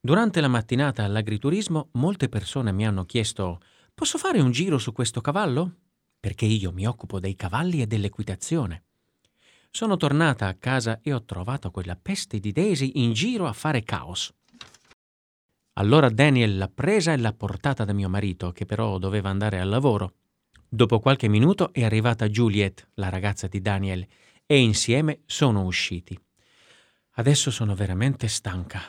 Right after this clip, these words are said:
e quindi vado a dormire. Ma c'è Daisy che mi sveglia, allora la porto a prendere un gelato. Quando siamo davanti casa, torna mio marito che inizia a raccontarmi i suoi problemi di lavoro.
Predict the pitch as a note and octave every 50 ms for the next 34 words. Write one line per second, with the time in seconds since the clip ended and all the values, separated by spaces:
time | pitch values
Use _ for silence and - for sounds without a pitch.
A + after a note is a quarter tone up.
0 | - _ _ D#3 B2+ A2+ - - D#3+ G3 A3 A3 A3 A#3 A3 - _ _ _ -
1 | C#3+ E3 C#3+ B2+ B2+ A#2+ A#2 G2+ G#2+ G2+ F#2 F#2+ F2+ F2 E2 E2 E2+ F#2+ - _
2 | _ _ _ _ _ _ _ _ _ _ - D#3 E3 D#3+ - - E3+ D#3 D#3 F#3
3 | F#3 F3+ D#3 F3 E3 - D#3 D3 C#3+ B2 A#2+ A#2 B2 C3 B2 A#2+ B2 A#2+ A#2+ B2
4 | B2 A#2 - _ _ C#3+ C3+ C3 B2+ B2+ C#3 C#3+ C#3 C#3 C#3 - - A#2+ C3+ C3+
5 | - - C#3 C3 - A2 A2+ A#2 B2 A2 A2 A#2 A2+ A2+ A2 A2 A2 F#2+ F2 E2
6 | F2 F2 - F2+ F2 G#2 - _ _ _ _ _ _ _ _ _ _ _ _ _
7 | _ _ _ _ D#3 F#3 F3+ C#3 B2 A2 - - C3+ A#2 F#2+ E2+ D2+ E2 F#2 B2+
8 | C3 A2 G#2 - G#2+ - - E3 G3 G3+ F#3 F#3+ F3+ - _ - C3+ C#3+ C3+ B2
9 | A#2+ A#2 A#2 A2+ G#2 G#2 G2 F#2+ G2 F#2+ - - F#2+ - - A2+ C3 D3+ E3+ D3+
10 | - - - F#2 F#2 G#2+ A#2 B2 - - F#3 F#3 F3+ F3+ - C#4 B3 E3 D#3+ D#3+
11 | D#3 C#3 - - D#3+ E3 D3+ - A#2+ A2 G2+ G2 F#2 G#2 G2 F2+ F2 F#2 F2 D#2+
12 | D2 - - - - - _